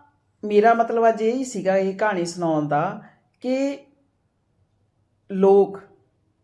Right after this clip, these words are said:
ਇੱਕ ਸਮੁੰਦਰ ਬਾਰੇ ਜੋ ਮਰਜ਼ੀ ਕਹੀ ਜਾਣ, ਦੇਖੋ ਹੈ ਨਾ, ਕਿਸੇ ਨੂੰ ਕਾਤਲ ਕਹਿਤਾ, ਚੋਰ ਕਹਿਤਾ, ਦਾਨੀ ਕਹਿਤਾ, ਅੰਨਦਾਤਾ ਕਹਿਤਾ, ਪਰ ਸਮੁੰਦਰ ਨੂੰ ਕੋਈ ਫਰਕ ਨਹੀਂ ਪਿਆ।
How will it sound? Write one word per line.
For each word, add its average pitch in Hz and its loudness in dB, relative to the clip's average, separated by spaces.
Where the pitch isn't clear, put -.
ਇੱਕ 240 -2
ਸਮੁੰਦਰ 220 2
ਬਾਰੇ 175 2
ਜੋ 202 4
ਮਰਜ਼ੀ 208 2
ਕਹੀ 147 -2
ਜਾਣ, 165 -4
ਦੇਖੋ 156 -6
ਹੈ 180 -6
ਨਾ, 214 -8
ਕਿਸੇ 208 -8
ਨੂੰ 196 -10
ਕਾਤਲ 165 -2
ਕਹਿਤਾ, 165 -4
ਚੋਰ 165 -6
ਕਹਿਤਾ, 170 -4
ਦਾਨੀ 156 -2
ਕਹਿਤਾ, 160 -4
ਅੰਨਦਾਤਾ 165 -2
ਕਹਿਤਾ, 147 -8
ਪਰ 180 0
ਸਮੁੰਦਰ 165 -4
ਨੂੰ 160 -6
ਕੋਈ 180 -4
ਫਰਕ 208 -6
ਨਹੀਂ 196 -10
ਪਿਆ। 185 -12